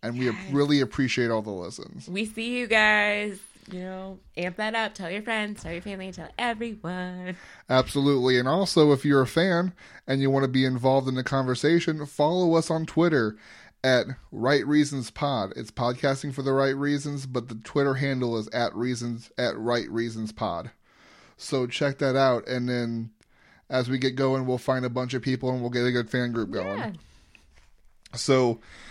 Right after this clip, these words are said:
Speaker 1: Monday was the season premiere, Ernie.
Speaker 2: Oh my gosh,
Speaker 1: W-
Speaker 2: it was.
Speaker 1: Just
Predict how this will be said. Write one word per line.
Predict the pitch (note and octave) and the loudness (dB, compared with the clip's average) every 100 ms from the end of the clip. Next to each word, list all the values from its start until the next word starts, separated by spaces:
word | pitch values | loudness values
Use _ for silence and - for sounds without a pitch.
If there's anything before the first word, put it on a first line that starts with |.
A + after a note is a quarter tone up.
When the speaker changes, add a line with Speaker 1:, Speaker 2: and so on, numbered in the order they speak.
| - - | -18 -6
Speaker 1:
Monday | C#3+ E3+ F#3 F#3 | 2 4 6 6
was | F3 D#3+ E3 E3 C#3+ - | 6 6 4 4 -2 -8
the | C#3 | -8
season | - D3+ C3+ C3+ | -2 0 0 -2
premiere, | C3+ B2+ A#2 G2+ G#2 _ _ _ _ | -2 0 0 -2 -6 _ _ _ _
Ernie. | A#2 A2+ A2+ G#2+ - _ - | -6 -4 -4 -6 -10 _ -10
Speaker 2:
Oh | |
my | D#3 D3+ | -4 0
gosh, | D#3 D#3+ - | 0 0 -4
Speaker 1:
W- | F3 | -8
Speaker 2:
it | D#3 | -8
was. | E3+ F3 F3+ F3+ F3+ C3+ | -6 -4 -4 -2 -2 0
Speaker 1:
Just | B2+ C#3 D#3+ E3 - - | 0 4 4 4 -2 -6